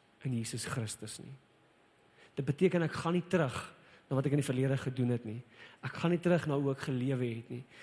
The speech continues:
Ek probeer nie harder nie. Ek ontdek sy wil vir my lewe,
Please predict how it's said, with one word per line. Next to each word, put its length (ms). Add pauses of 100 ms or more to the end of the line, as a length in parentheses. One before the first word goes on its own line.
(160)
Ek 140
probeer 440
nie 140
harder 480
nie. 200 (920)
Ek 180
ontdek 640
sy 220
wil 240
vir 140
my 100
lewe, 560